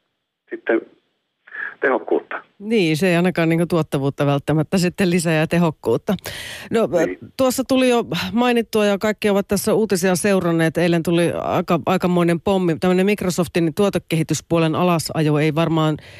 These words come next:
Speaker 2: logistiikka-alalla kovastikaan vaikuta, mutta sitten tuolla Kiinan suunnalla, niin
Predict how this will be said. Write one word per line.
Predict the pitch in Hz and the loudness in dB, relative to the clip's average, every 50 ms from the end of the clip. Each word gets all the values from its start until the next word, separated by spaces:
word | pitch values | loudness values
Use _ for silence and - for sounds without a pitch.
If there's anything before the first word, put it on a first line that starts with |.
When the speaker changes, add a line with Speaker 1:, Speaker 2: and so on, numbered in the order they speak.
| - - - - - - | -20 -20 -20 -18 -8 -2
Speaker 2:
logistiikka-alalla | - 196 214 196 214 202 - - 185 170 - - 180 165 143 - - - - 165 175 170 165 165 165 151 123 - _ _ _ | 0 0 2 2 0 -2 0 -2 -2 -2 -2 0 -2 -2 -2 -4 -6 -4 -2 0 2 2 2 0 0 -2 -4 -6 _ _ _
kovastikaan | - 190 175 170 165 - - 165 - - - 170 165 160 156 127 98 104 131 151 | -2 0 0 0 0 -2 -4 -6 -6 -2 -2 0 2 0 0 -2 -4 -8 -4 -2
vaikuta, | 190 185 185 175 - 170 - 170 156 | 0 0 0 0 -2 -4 -2 -2 0
mutta | 156 160 156 - 180 | 0 0 -2 -2 -2
sitten | 170 170 185 - 185 170 - | -2 -2 -2 -2 -4 -6 -2
tuolla | - 196 180 180 180 180 175 156 - 156 156 - - _ _ _ _ _ _ _ _ _ _ _ _ _ _ _ _ _ - - - 185 - | 0 2 2 4 2 2 0 0 -4 -8 -12 -14 -20 _ _ _ _ _ _ _ _ _ _ _ _ _ _ _ _ _ -16 -10 -10 -8 -4
Kiinan | - 254 254 226 190 170 160 | 0 0 2 2 2 2 0
suunnalla, | 139 - 170 170 165 165 160 160 160 160 160 | 0 0 0 2 2 2 2 2 2 2 0
niin | 160 160 160 160 160 156 | 0 0 0 0 0 -2